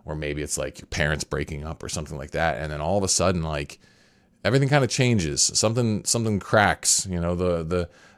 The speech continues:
the, the peaceful childhood world is no longer there, and you have to, like, put yourself back together.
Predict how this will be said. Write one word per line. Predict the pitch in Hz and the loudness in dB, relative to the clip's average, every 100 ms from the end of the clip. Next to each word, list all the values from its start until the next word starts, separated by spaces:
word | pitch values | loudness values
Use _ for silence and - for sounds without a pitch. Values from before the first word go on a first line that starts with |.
| - | -10
the, | 78 85 82 80 53 | -4 -2 0 -2 -6
the | - 85 - - - _ _ | -8 -8 -8 -18 -20 _ _
peaceful | - 123 - 107 | -2 -2 0 -2
childhood | - 107 101 92 95 | 2 6 6 6 0
world | 82 87 98 95 82 | 0 2 4 4 4
is | 80 | 0
no | 87 90 | 0 0
longer | 90 87 80 78 | 2 0 0 0
there, | 92 101 82 78 - | 2 4 4 0 -8
and | - 87 | -2 0
you | 82 | 2
have | 87 90 | 0 -2
to, | 98 | 0
like, | 87 78 - _ _ - | 0 0 -4 _ _ -6
put | - 117 | 0 0
yourself | 92 - 90 82 - | 0 2 2 2 0
back | 78 80 | 0 0
together. | - - 76 82 73 | -8 -4 0 0 -2